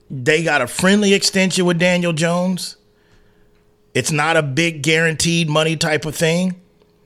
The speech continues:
And what's ironic with that is that the Giants might find themselves in the same similar situation. Well, I should say this, them too,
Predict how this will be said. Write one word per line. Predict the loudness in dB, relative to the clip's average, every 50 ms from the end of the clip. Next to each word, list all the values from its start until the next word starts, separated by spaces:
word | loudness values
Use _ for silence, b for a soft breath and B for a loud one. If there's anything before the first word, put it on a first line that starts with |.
| B B B B -2
And | -2 2 2
what's | 2 2 2
ironic | 2 0 0 2 2 2 2 2 2 0 0 -2
with | -4 -6 -2 -2
that | -2 0 0 -2 -6 -8 -14 _ _ _ _ _ _ _ _ _ _ _ _ _ _ _ _ _ _ _ _ _ _ _ _ _ _ B B B B B B B B B B _
is | 0 0 2 4
that | 2 2 2 2
the | 0
Giants | 0 0 0 2 2 2 2 0 0 -2 -2 -4 -2 0
might | 0 0 0 -2 -2
find | -2 0 0 2 2 0
themselves | 0 0 0 0 0 2 2 2 2 0 0 -2 -4 -2
in | -2 0 0
the | 0 0
same | -2 0 0 2 2 4 2 2 0
similar | 0 0 2 2 2 2 2 2
situation. | 2 0 0 0 0 0 2 2 2 2 2 0 2 2
Well, | 2 2
I | 2
should | 0 -2 -2
say | 0 0 0 2
this, | 2 0 0 -2 0
them | 0 0 0 0 0
too, | 0 0 0 0 0 -2 -6